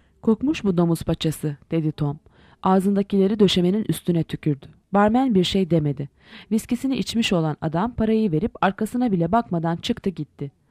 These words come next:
"Sen kendin kokmuşsun," dedi barmen. "Siz serseriler hepiniz kokarsınız zaten." "Serseri diyor," dedi Tommy bana dönüp. "Beni dinle," dedim. "Hadi kalk gidelim."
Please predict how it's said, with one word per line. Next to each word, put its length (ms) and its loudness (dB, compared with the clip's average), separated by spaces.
"Sen 220 0
kendin 320 0
kokmuşsun," 640 -2
dedi 200 0
barmen. 340 -2
"Siz 220 -6
serseriler 600 0
hepiniz 400 -2
kokarsınız 640 0
zaten." 380 -4
"Serseri 540 2
diyor," 280 4
dedi 220 -2
Tommy 320 -4
bana 240 -2
dönüp. 200 -6
"Beni 220 6
dinle," 280 0
dedim. 260 -4
"Hadi 200 0
kalk 280 -2
gidelim." 340 -2